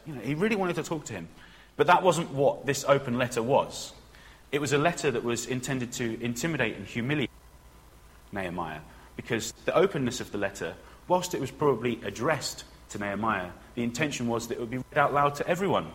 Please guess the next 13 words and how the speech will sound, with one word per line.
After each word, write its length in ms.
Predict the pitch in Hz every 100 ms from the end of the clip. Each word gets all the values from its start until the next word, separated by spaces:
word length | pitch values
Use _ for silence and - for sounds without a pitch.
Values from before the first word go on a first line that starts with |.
| - - - - - -
and 120 | 113
that 200 | 123 -
they 120 | 139 139
would 140 | 139
hear 160 | 147 139
the 100 | 135
intentions 760 | - 147 143 - 107 90 - -
of 140 | 107
Nehemiah. 500 | 117 110 127 139 80 - - - - - - - - - - - - - - - - - - -
Verse 220 | - 151 139
six 320 | 175 - -
tells 280 | 156 131 117
us, 160 | 113